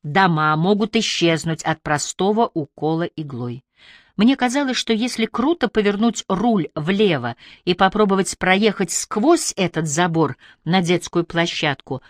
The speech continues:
то машину отбросит назад. Мы обогнали грузовик, на борту которого была надпись «Компания Батшильд». Ритуальные услуги. Будьте осторожны за рулем.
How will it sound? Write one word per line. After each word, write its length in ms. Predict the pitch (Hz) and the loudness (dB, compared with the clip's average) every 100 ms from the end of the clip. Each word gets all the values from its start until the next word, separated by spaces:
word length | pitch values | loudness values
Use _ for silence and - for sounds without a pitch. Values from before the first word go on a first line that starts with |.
| - _ _ | -20 _ _
то 120 | 208 | 2
машину 440 | 196 190 - 320 262 | 2 2 2 0 2
отбросит 440 | 165 156 190 - - | 0 -2 -4 -6 -8
назад. 340 | 156 123 120 - - _ _ _ _ - | -8 -6 -10 -14 -20 _ _ _ _ 0
Мы 300 | 208 214 214 | 4 4 4
обогнали 580 | 196 185 196 190 190 | 2 2 2 2 2
грузовик, 720 | 180 180 170 185 233 285 - - _ _ _ _ _ - | 0 0 0 0 0 -2 -8 -20 _ _ _ _ _ -8
на 120 | 151 | -4
борту 300 | 143 139 147 | -4 -4 -6
которого 400 | 160 - 156 156 | -6 -6 -4 -4
была 300 | 151 156 156 | -2 -2 0
надпись 520 | 151 147 - 147 - - _ _ _ _ _ | 0 -2 -6 -8 -8 -14 _ _ _ _ _
«Компания 720 | - 180 170 180 170 170 165 - | -2 -2 0 2 2 2 0 -2
Батшильд». 800 | 151 147 156 175 - - 135 113 - _ _ _ _ _ _ _ _ _ _ _ _ - | -6 -2 0 0 -4 -10 -8 -10 -16 _ _ _ _ _ _ _ _ _ _ _ _ -4
Ритуальные 540 | 170 175 175 160 160 | -2 2 2 2 2
услуги. 440 | 160 - 202 127 107 _ _ _ _ _ _ _ _ _ _ | -2 -6 -8 -8 -16 _ _ _ _ _ _ _ _ _ _
Будьте 300 | - 262 - | -4 -4 -4
осторожны 520 | 240 - 226 220 208 196 | -6 -4 -4 -2 -2 -4
за 140 | 190 | -2
рулем. 340 | 175 123 104 | -4 -4 -8